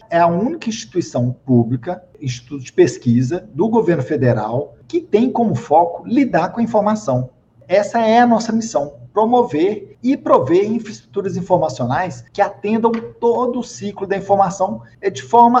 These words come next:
a permitir o desenvolvimento científico e tecnológico nacional. E o ibict, então, ele assume essa missão de forma muito corajosa. A gente cria o primeiro curso de pós-graduação na área de ciência da informação,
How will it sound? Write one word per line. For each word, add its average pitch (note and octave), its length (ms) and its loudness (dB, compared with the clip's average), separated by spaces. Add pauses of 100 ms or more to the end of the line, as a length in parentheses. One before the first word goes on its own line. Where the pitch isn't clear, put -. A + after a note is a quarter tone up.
a G#3+ 80 2
permitir C4 560 -2
o G#3+ 60 -2
desenvolvimento F3 600 -2
científico B3 680 -2
e G#3+ 80 -12
tecnológico A3 880 2
nacional. F#3+ 720 0 (100)
E C4 200 2
o D4+ 120 4
ibict, G#3 540 -2
então, A3+ 500 2
ele A3 220 0
assume A#3+ 520 0
essa G3+ 180 -2
missão C#3+ 540 -4 (140)
de C3 120 -14
forma D3+ 340 4
muito A3 500 -4
corajosa. C#3+ 800 0
A D3 40 -4
gente - 280 -8
cria F3 200 2
o - 80 -2
primeiro G#3 380 0
curso G3 380 -6
de B2 120 -6
pós-graduação C3 760 0
na B2+ 120 0
área B2 160 0
de A#2+ 100 -4
ciência A#2+ 320 -4
da A#2+ 80 -2
informação, A2+ 720 -10